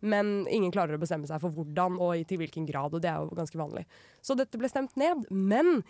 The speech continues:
i tjue tjueto så kom Høyesterett og bare bestemte at de likevel skulle gjøre det mindre kriminelt for tungt, eh, rusavhengige, rusmisbrukere, å besitte, eh, ru-, eh, rusmidler.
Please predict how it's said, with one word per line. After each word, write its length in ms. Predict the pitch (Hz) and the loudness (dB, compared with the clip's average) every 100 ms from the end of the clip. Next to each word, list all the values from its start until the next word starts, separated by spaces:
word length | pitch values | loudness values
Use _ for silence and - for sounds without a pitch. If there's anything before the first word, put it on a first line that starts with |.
| - | -4
i 80 | 240 | -4
tjue 160 | 262 202 | -2 -2
tjueto 320 | 208 339 359 | -2 0 0
så 140 | - 269 | -2 0
kom 160 | 285 269 | 0 2
Høyesterett 500 | 208 - 196 262 - | 0 0 -2 -2 0
og 80 | |
bare 200 | 226 196 | 0 2
bestemte 420 | 208 - 165 139 156 | 0 -2 -8 -6 -4
at 120 | 160 | -2
de 60 | 202 | 0
likevel 420 | 185 - 196 370 | 0 -2 -2 -2
skulle 460 | - 370 240 220 220 | -2 -2 2 2 2
gjøre 240 | 220 165 | 0 0
det 120 | 175 | -2
mindre 280 | 190 160 160 | -2 -2 -6
kriminelt 560 | 180 170 170 156 156 - | -6 -4 -2 -2 -4 -4
for 240 | 185 175 - | 0 0 -2
tungt, 260 | - 190 - _ _ 196 | -4 -2 -4 _ _ -2
eh, 240 | 185 175 | 0 0
rusavhengige, 520 | - 165 170 160 156 165 | -2 -4 -2 -2 -2 -4
rusmisbrukere, 640 | 156 151 170 - 156 175 - - - - | -6 -8 -10 -6 -2 -2 -4 -20 -20 -2
å 60 | 294 | 0
besitte, 580 | 277 - 175 - 180 175 - - _ - | 2 0 -4 -2 -2 -2 -4 -20 _ -6
eh, 200 | 185 165 | -2 -2
ru-, 140 | 170 180 | -2 -2
eh, 220 | 175 170 165 - 165 | 0 -2 -4 -6 -4
rusmidler. 380 | 151 151 165 | -2 -4 -6